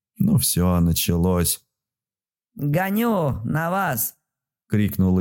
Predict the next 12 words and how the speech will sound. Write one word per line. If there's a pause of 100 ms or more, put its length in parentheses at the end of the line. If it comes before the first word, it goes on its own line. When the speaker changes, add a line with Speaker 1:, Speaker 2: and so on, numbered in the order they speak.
Speaker 1:
искра,
и
я
увидел
мелькающий
следом
за
ней (280)
большой
силуэт
огромного
зверя.